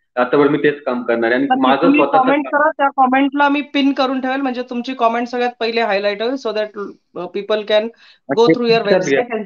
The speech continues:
Speaker 2: check the details.
Speaker 1: कामाशिवाय कोणालाही पैसे मिळत नसतात. मी आत्ताही तुमच्या समोर जो बसलोय, मी already ऑफिसमध्ये बसून तुमच्याशी बोलतोय. आता किती वाजलेत? साडे अकरा वाजलेत.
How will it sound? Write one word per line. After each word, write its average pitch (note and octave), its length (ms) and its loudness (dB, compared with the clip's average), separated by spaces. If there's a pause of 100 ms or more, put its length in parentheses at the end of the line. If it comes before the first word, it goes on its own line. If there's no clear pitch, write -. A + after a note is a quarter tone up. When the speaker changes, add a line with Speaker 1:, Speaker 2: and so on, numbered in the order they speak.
Speaker 2:
check G#3+ 100 -2 (140)
the G#3+ 60 -4 (100)
details. E3+ 500 -10 (500)
Speaker 1:
कामाशिवाय D#3 1000 2 (180)
कोणालाही D3+ 600 2
पैसे C#3 460 0
मिळत B2+ 400 2
नसतात. B2 480 -2 (140)
मी C3 140 2
आत्ताही D3+ 520 0
तुमच्या D#3+ 340 -2
समोर D3+ 240 -2
जो D3 100 0
बसलोय, C#3+ 540 2
मी D#3 180 -4
already D3 400 2
ऑफिसमध्ये D3 580 -2
बसून D#3+ 420 -2
तुमच्याशी C#3+ 400 -2
बोलतोय. G#2+ 440 -8 (580)
आता C3 200 0
किती D#3+ 240 -2
वाजलेत? D3+ 300 2
साडे C#3+ 260 -2
अकरा C3 320 -2
वाजलेत. G#2+ 360 -6